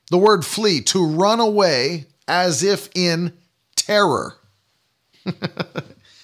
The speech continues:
How did Jesus resist the devil? That's the question. How did Jesus resist the devil? By quoting the word at his face.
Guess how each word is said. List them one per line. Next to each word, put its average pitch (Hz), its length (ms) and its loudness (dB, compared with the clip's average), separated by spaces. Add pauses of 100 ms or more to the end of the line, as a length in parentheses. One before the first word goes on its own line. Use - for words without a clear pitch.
(360)
How 240 240 2
did 220 180 0
Jesus 160 560 -2
resist 160 420 0
the 160 60 -6
devil? 143 460 -4
That's 139 200 -2
the 139 80 -8
question. - 440 -6 (400)
How 233 200 0
did 214 160 -4
Jesus 147 580 -2
resist 135 420 -2
the 123 60 -12
devil? - 380 -12 (380)
By 147 380 -2 (500)
quoting 214 600 2
the 170 100 2
word 160 600 0 (100)
at 139 160 0
his 120 240 -2
face. - 800 -4